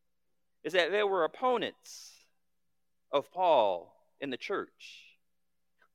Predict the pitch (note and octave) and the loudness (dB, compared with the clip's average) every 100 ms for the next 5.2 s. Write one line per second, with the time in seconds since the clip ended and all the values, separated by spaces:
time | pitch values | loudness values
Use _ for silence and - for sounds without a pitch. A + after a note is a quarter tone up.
0 | _ _ _ _ _ _ _ E3+ E3+ D#3 | _ _ _ _ _ _ _ -2 -2 -4
1 | - C#3 G#3+ B3 A3+ G3+ D#3 E3+ - - | -6 2 6 6 6 2 2 -2 -4 2
2 | G3+ G3+ G3 F3+ F3 A#3 A#3+ A3 E3+ F3 | 4 4 2 -2 -4 2 6 4 2 -2
3 | C#3 C3 - D#3+ E3 F3+ A#3 A#3+ G3 D#3+ | 0 -2 -2 0 2 2 2 2 0 2
4 | E3 D3+ D#3 D#3 E3+ F3+ E3+ - C#3 A2 | 4 6 4 0 6 8 8 6 6 6
5 | E2 | 4